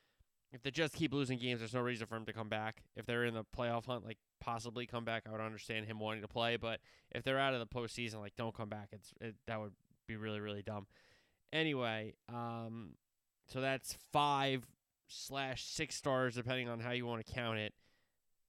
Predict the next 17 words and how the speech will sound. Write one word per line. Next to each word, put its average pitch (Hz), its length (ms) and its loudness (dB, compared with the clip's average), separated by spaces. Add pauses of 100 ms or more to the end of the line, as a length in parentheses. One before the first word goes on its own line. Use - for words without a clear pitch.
(140)
Burrow's 143 380 4
a 117 60 -4
star. 117 500 2
We 117 140 -4
know 131 120 2
Rodgers 123 540 2
is 113 80 -10
a - 20 -6
star. 107 460 2
Richardson, 123 640 -2
a 110 60 -4
lot 123 260 2
of 120 80 2
hype 120 240 0
around 110 400 0
him. 110 340 0 (380)
Watson, 123 800 0